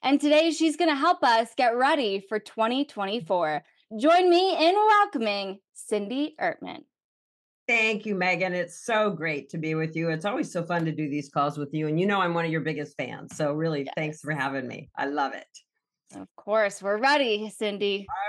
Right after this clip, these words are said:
Speaker 2: All right. Well, clearly we all, we don't need to belabor the fact that twenty twenty-four <laughs> or twenty twenty-three has been a year to remember without question. And I can honestly say in my own long-term mortgage career, uh,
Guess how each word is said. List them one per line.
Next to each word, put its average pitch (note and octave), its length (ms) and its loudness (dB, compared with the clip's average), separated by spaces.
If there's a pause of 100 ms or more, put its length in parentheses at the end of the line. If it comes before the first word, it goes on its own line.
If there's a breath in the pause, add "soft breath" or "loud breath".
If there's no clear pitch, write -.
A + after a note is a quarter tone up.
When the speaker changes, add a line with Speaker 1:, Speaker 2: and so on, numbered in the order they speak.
Speaker 2:
All G3 60 -12
right. G#3 340 2
Well, G3 220 2
clearly A#3 540 0
we F#3+ 180 0
all, G3 320 4
we F3+ 100 -6
don't G3 240 -2
need G3 260 -4
to F#3+ 80 -6
belabor F3+ 540 -2
the E3+ 120 -2
fact E3+ 340 -2
that D#3+ 120 -8
twenty F3 360 -6
twenty-four F3 1040 -2
<laughs> - 40 -2
or F3 320 0
twenty F#3+ 260 -2
twenty-three E3+ 560 -4
has D#3+ 200 -4
been E3 380 -2 (480)
a G3 40 -2
year A3 200 2
to G#3+ 80 0
remember F3 500 0
without E3 460 -4
question. D3+ 580 -6
And D#3+ 160 -4
I D#3+ 140 -2
can D#3+ 160 -4
honestly F3 500 -4
say D#3+ 300 -2
in D#3 120 -2
my D3+ 300 -2
own F#3+ 480 -4 (380)
long-term G3+ 720 0
mortgage D#3+ 420 -2
career, D#3+ 580 2
uh, C#3+ 400 -4